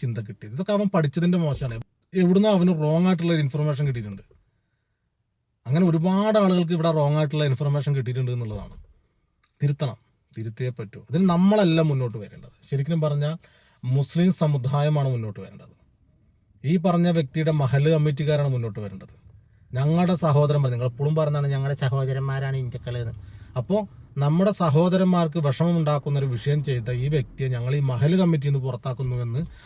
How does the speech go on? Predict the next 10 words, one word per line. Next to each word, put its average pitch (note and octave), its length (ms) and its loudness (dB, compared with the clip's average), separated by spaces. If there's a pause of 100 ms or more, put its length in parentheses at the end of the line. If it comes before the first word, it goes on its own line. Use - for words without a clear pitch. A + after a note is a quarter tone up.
(180)
ആ - 20 -6 (180)
മഹല്ല് B2+ 400 0
കമ്മിറ്റി C#3 320 2
പറയണം. G2+ 280 -10 (460)
അകലാട് C3 440 0
മഹല്ല് C3 220 2
കമ്മിറ്റിയാണ്, C#3 400 0
അകലാടാണ് C3+ 480 -2
ഇവൻ്റെ C3+ 200 -2
വീട്. A2+ 160 -6